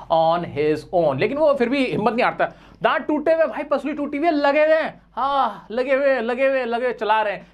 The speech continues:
क्योंकि भाई अब बचाना था ना, उन्होंने हिम्मत नहीं हारी। अगर वो कर लेते, "नहीं, मेरे हो गया, मेरा हो गया।" आप लोग अभी घबरा रहे हो, एग्जाम से घबरा रहे हो,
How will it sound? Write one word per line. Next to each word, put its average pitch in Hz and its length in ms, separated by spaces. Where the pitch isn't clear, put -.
क्योंकि 302 180
भाई 247 240
अब 156 120
बचाना 226 420
था 226 100
ना, 294 100
उन्होंने 247 220
हिम्मत 302 380
नहीं 208 140
हारी। 156 180
अगर 240 80
वो 247 80
कर 240 120
लेते, 240 200
"नहीं, 247 300
मेरे 262 480
हो 190 160
गया, 247 160
मेरा 220 220
हो 156 100
गया।" 139 160
आप 294 180
लोग 302 120
अभी 196 220
घबरा 196 320
रहे 214 60
हो, 226 60
एग्जाम 160 300
से 175 120
घबरा 180 260
रहे 190 120
हो, 190 100